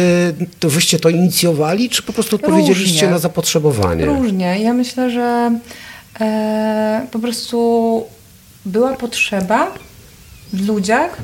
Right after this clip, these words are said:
Speaker 2: takiego
Speaker 1: Mhm.
Speaker 2: wydarzenia i to są takie podsumowania zasłyszane na korytarzach, że świetnie, że to robicie. Nikt nie chciał się za to brać. Dzięki, że to zrobiliście, bo to
Speaker 1: Mhm.
Speaker 2: kosztowało sporo roboty.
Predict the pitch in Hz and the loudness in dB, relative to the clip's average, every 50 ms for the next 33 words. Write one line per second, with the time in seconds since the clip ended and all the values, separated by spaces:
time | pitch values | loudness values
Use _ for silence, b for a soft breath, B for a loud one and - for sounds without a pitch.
0 | - - - - 214 196 196 220 - 220 - 196 214 202 220 208 196 208 214 208 | -16 -14 -10 -6 -2 0 0 2 2 2 2 2 0 -2 -2 -2 -2 -2 -2 0
1 | 214 240 262 302 330 - B B B B B B B - 220 214 240 233 233 226 | 0 0 0 -2 -4 -6 B B B B B B B -10 -6 -2 0 0 0 0
2 | - 233 220 214 214 214 208 202 214 208 226 226 - 220 208 - - 220 220 214 | 0 0 0 2 0 0 -2 -4 -4 -6 -6 -6 -6 -6 -6 -4 -2 -2 0 0
3 | 208 202 220 214 214 208 208 202 202 202 202 196 190 208 208 - - 220 208 - | 2 2 2 2 2 0 0 0 0 0 0 0 -2 -2 -4 -4 -6 -4 -2 -2
4 | 208 208 208 208 202 202 196 - 208 208 202 202 214 202 196 214 262 294 311 - | 0 0 2 2 0 0 0 -2 -4 -4 -4 -4 -4 -4 -2 -2 -2 -2 -4 -6
5 | - B B B B B B B B B B B B B 202 208 208 208 220 214 | -12 B B B B B B B B B B B B B -4 -2 -2 -2 -2 -6
6 | B B B B B B - - - - 247 262 269 262 254 233 226 202 185 180 | B B B B B B -8 -6 -4 -2 0 0 0 2 2 2 2 2 0 -2
7 | - 185 170 175 170 170 160 160 - - 175 170 175 180 190 - - - - - | -4 -4 -2 -2 -4 -4 -6 -8 -6 -4 -2 -2 -2 -2 -4 -6 -10 -20 -20 -8
8 | - 220 226 247 247 240 - - 226 226 220 220 - 220 208 202 208 202 190 202 | -2 0 0 0 0 -2 -2 0 2 2 2 2 0 -2 -2 -2 -2 -2 -2 -4
9 | 202 208 190 180 - 190 160 165 170 - - - - - - 185 175 180 214 220 | -4 -4 -6 -4 -2 0 0 -2 -2 -6 -10 -14 -14 -12 -10 -6 -2 0 0 2
10 | 214 214 208 - 208 185 196 190 208 196 196 190 196 180 196 196 208 202 - - | 2 0 -2 -2 -2 -4 -4 -4 -4 -4 -2 -2 -2 -2 -2 -2 -2 -2 -4 -4
11 | 202 190 196 190 196 190 - 95 101 - - 202 190 190 190 185 185 196 196 - | -4 -2 -2 -2 -2 -2 0 0 0 0 0 0 -2 -2 -2 -2 -4 -4 -6 -6
12 | - 190 196 196 196 196 196 185 180 156 151 - - 165 | -6 -4 -2 -2 -2 -2 -2 -2 -2 -4 -4 -4 -6 -6